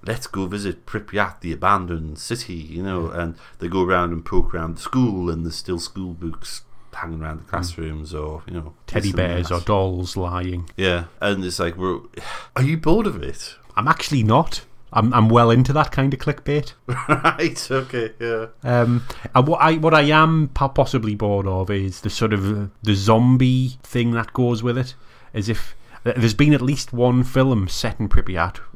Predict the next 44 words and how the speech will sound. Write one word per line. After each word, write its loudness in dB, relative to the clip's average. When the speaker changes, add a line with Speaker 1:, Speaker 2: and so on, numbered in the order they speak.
Speaker 2:
which -8
is -4
zombie 0
based. -10
When 4
you 2
see -2
these -4
things 0
on 0
YouTube, -2
they'll 2
very 2
often, 4
it 0
won't, 2
you -2
know, 2
the, 0
the 0
thing 2
that 0
gets -2
you -2
to -2
click 2
on 2
it -6
won't 6
just -4
be -2
a -2
picture 0
of -6
Pripyat. 4
They'll, -2
you -4
know, -6
there'll -6
be -6
pictures -2
of -6
sort -6
of -6